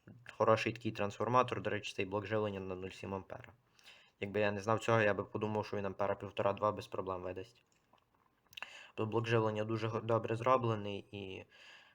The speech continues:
без особої економії. Так що цей, для цього блока живлення один ампер при, е,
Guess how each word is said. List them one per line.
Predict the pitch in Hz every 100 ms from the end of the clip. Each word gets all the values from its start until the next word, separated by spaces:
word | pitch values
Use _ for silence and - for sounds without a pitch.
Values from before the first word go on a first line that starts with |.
| -
без | 95
особої | 98 - 107 110 104
економії. | 104 110 101 101 104 107 _ _ _ _ _ _
Так | - -
що | - 113
цей, | - 120
для | 120 - 120 123
цього | 123 139
блока | 127 120 120
живлення | 123 123 117
один | 113 113 110
ампер | 110 117 110 -
при, | - 107
е, | -